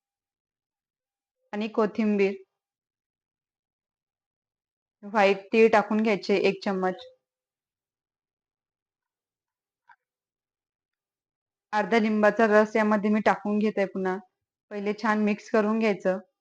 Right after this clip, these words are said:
आणि एक छोटा चम्मच भरून किंवा अर्धा लिंबू आपल्याला यामध्ये टाकून घ्यायचं. याने चव खूप छान होते. मिक्स करतानाच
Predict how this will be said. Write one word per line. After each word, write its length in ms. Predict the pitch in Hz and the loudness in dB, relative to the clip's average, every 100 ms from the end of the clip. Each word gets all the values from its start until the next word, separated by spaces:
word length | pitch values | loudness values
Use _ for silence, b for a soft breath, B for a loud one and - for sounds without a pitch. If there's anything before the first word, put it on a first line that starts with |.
| _ _ - | _ _ -12
आणि 160 | 208 208 | -6 -6
एक 160 | 208 - | -6 -2
छोटा 300 | 233 185 220 | 0 2 0
चम्मच 420 | 226 208 214 196 | 0 0 0 0
भरून 300 | 208 196 202 190 | 0 0 -2 -4
किंवा 200 | 196 208 - | -2 -2 0
अर्धा 260 | 202 208 | 0 2
लिंबू 320 | 208 208 202 208 | 0 0 2 2
आपल्याला 320 | 202 208 202 | 2 2 0
यामध्ये 320 | 196 196 208 | 0 -2 -2
टाकून 300 | 190 185 202 | -2 -2 -2
घ्यायचं. 380 | 208 202 180 190 - _ _ _ _ _ _ _ _ _ _ _ _ _ _ _ _ _ _ _ 208 | -2 -4 -6 -12 -14 _ _ _ _ _ _ _ _ _ _ _ _ _ _ _ _ _ _ _ -10
याने 220 | 208 208 | -6 -6
चव 240 | 214 208 202 | -2 -2 -2
खूप 180 | 220 214 - | -4 -6 -4
छान 280 | 220 196 | -2 0
होते. 280 | 208 190 190 196 - _ _ _ - | -2 -2 -6 -6 -14 _ _ _ -14
मिक्स 300 | 202 208 - | -8 -8 -4
करतानाच 680 | - 208 202 214 214 214 | 2 2 2 0 0 -4